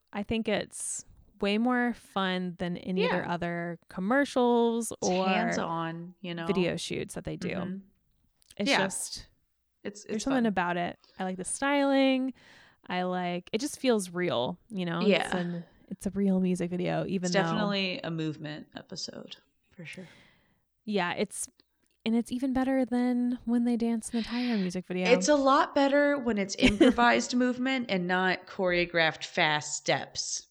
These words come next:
Speaker 2: which I think they learned.
Speaker 1: Yeah.
Speaker 2: They were like, "Oh, that clearly models are not dancers also."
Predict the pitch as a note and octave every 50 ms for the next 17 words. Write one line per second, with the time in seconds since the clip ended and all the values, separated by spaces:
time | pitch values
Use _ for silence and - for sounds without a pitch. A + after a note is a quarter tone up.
0 | _ - - E3+ E3+ - F3 F3 F#3+ G3+ F#3 - E3+ D#3 D#3 D3+ D3 B2+ F2 E2+
1 | A#2 - - - - G3 G#3+ F3+ D3 D3 D3+ C#3+ C#3+ C#3 C#3 C#3 C#3 C#3 - A3
2 | G3 D3+ B2+ C3+ D3+ D3+ D3+ - - - _ - - F3+ F3 E3 D#3 C#3+ C3+ C3+
3 | B2+ - - - - E3+ D#3+ D#3 D#3 D3 C#3+ C3+ C3+ C#3 C#3+ C#3 C3+ C#3 - D#3+
4 | D3 D3+ D3 D3 D3+ D3 - - D#3 D#2 D3+ C#3 - - - - -